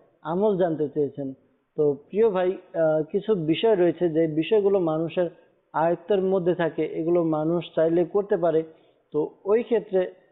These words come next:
আহ, আমলের জায়গায় আপনার প্র্যাকটিসটাই বেশি প্রাধান্য পায়। যেগুলো দেখা যায় যে মানুষের আয়ত্তের মধ্যে থাকে না,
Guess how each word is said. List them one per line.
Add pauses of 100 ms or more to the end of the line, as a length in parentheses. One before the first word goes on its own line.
(200)
আহ,
আমলের
জায়গায়
আপনার
প্র্যাকটিসটাই
বেশি
প্রাধান্য
পায়। (1400)
যেগুলো
দেখা
যায়
যে
মানুষের (160)
আয়ত্তের
মধ্যে
থাকে
না,